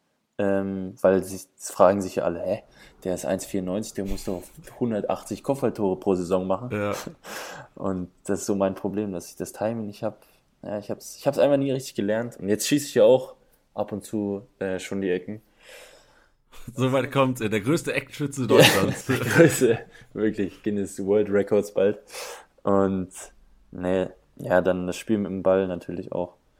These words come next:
Speaker 1: Diese Dynamik noch besser, das Aufdrehen, äh, wenn ich angespielt werde, so die Vororientierung. Und Zweikämpfe, also es gibt immer so viel, was ich noch besser machen muss. Ist echt,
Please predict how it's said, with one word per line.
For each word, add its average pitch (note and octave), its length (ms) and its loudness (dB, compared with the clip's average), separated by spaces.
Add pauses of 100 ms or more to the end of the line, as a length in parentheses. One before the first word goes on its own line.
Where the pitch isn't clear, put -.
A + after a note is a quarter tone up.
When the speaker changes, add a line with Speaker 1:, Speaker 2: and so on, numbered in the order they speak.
(580)
Speaker 1:
Diese F#2+ 160 -4
Dynamik G2 640 0
noch F#2+ 160 -8
besser, F#2+ 520 -2
das F2+ 160 -8
Aufdrehen, G#2 720 2 (280)
äh, G2 240 -2
wenn G2+ 100 -2
ich - 120 2
angespielt G#2+ 440 -2
werde, G2+ 240 2
so G2 140 -2
die F#2+ 100 -6
Vororientierung. G2+ 1000 -2 (1300)
Und G2+ 540 2 (260)
Zweikämpfe, - 560 -4
also F2 140 6
es - 120 -2
gibt - 160 0
immer A2+ 240 2
so G#2 120 -2
viel, G2 440 0 (100)
was G2 140 -6
ich A2+ 100 -14
noch F#2 120 -8
besser F2+ 280 -6
machen F2 200 -6
muss. - 340 -14
Ist - 140 -16
echt, - 360 -16